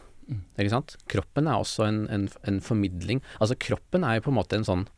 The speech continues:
Speaker 2: veldig konk-, et veldig konkret uttrykk for, vi-, vil jeg si,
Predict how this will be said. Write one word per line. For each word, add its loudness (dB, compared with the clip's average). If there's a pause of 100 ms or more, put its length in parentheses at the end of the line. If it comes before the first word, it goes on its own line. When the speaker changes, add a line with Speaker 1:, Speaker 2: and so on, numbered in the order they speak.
(560)
Speaker 2:
veldig 6
konk-, 0
et 0
veldig 4
konkret 2
uttrykk 0
for, 4 (540)
vi-, 2
vil 6
jeg 6
si, 2